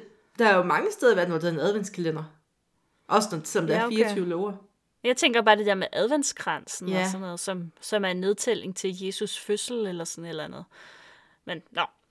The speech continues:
Speaker 2: Det er der sikkert nogen, der kan gøre os meget klogere på, hvorfor det hedder det andre steder. Øhm, i det her program i Sverige, der snakkede man hver dag med en gruppe børn om jul og juletraditioner, så sang man lidt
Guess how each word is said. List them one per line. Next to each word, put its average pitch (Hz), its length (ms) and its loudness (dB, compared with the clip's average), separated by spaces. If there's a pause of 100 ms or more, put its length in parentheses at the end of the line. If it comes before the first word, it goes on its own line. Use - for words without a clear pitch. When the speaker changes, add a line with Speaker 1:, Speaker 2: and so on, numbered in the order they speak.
(1000)
Speaker 2:
Det 285 300 4
er 226 140 6
der 226 80 4
sikkert 233 320 0
nogen, 208 340 -2 (100)
der 202 100 0
kan 202 140 -6
gøre 185 140 -4
os 175 140 -8
meget 185 240 -2
klogere 165 320 -4
på, 156 200 -8
hvorfor - 260 -14
det 156 140 -10
hedder 170 160 -8
det - 120 -12
andre - 240 -12
steder. - 280 -12 (1300)
Øhm, 226 420 6 (100)
i 254 80 0
det 330 100 2
her 302 180 12
program 196 480 6
i 220 40 -6
Sverige, 190 460 0 (320)
der 254 80 6
snakkede 226 460 6
man 208 160 2
hver 202 220 8
dag 190 300 2
med 196 120 -4
en 185 60 -6
gruppe 180 300 -10
børn 220 480 6
om 175 200 -10 (360)
jul 233 380 -2
og 170 100 2 (120)
juletraditioner, 226 920 0
så 226 120 -6
sang - 340 0
man 180 100 -12
lidt 175 120 -16